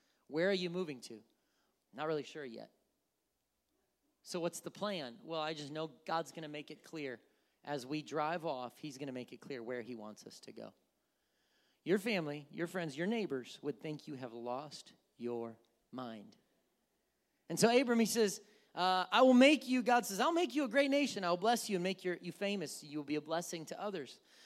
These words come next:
I'll bless those who bless you and curse those who treat you with contempt. And all the families on the earth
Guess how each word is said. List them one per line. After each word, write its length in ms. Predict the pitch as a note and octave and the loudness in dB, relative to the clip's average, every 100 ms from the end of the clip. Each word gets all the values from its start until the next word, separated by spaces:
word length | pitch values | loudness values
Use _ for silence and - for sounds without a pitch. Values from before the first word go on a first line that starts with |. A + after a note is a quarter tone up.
| - F#3+ | 2 6
I'll 80 | |
bless 240 | G3+ A#3+ A#3 | 10 10 10
those 260 | A#3+ A3+ | 10 10
who 80 | A#3+ | 6
bless 380 | G3 B3 C4+ - | 6 4 4 0
you 180 | F#3+ D#3+ | 0 0
and 100 | D3 | 0
curse 260 | F#3 E3 | -2 -2
those 200 | - F3 | 0 0
who 100 | - | -2
treat 240 | E3+ F#3 F3 | -6 -6 -2
you 80 | F#3 | -4
with 140 | F3+ | -4
contempt. 480 | F#3 F3+ A#3 G#3+ D#3+ | -8 -6 -4 -4 -6
And 140 | D#3 - | -10 0
all 800 | G3+ A#3 B3 C#4 C#4+ C#4+ D4+ D4+ | 4 4 6 6 8 10 10 8
the 80 | D4+ | 4
families 420 | C#4+ C4+ C4 B3 | 4 4 6 6
on 80 | C4 | 6
the 140 | A3 | 8
earth 280 | E3 E3 | 6 2